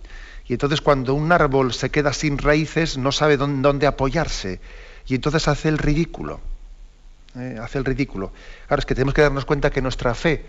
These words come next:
ha impregnado hasta tal punto la cultura que es un drama perder la fe o alejarse de ella, porque hacemos el ridículo,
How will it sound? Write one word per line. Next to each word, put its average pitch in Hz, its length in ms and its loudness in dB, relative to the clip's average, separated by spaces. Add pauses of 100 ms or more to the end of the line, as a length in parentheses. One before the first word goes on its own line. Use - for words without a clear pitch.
(360)
ha 151 80 4
impregnado 147 680 2
hasta 113 200 -2
tal 143 200 4
punto 143 320 2
la 120 100 2
cultura 151 520 2 (800)
que 110 280 -2
es - 120 -2
un 160 140 2
drama 143 460 2 (400)
perder 113 340 2
la 107 140 0
fe 101 260 0
o 113 140 0
alejarse 113 500 0
de 104 180 0
ella, 95 260 -4 (460)
porque - 220 -6
hacemos 180 360 -2 (320)
el 170 360 4
ridículo, 120 760 0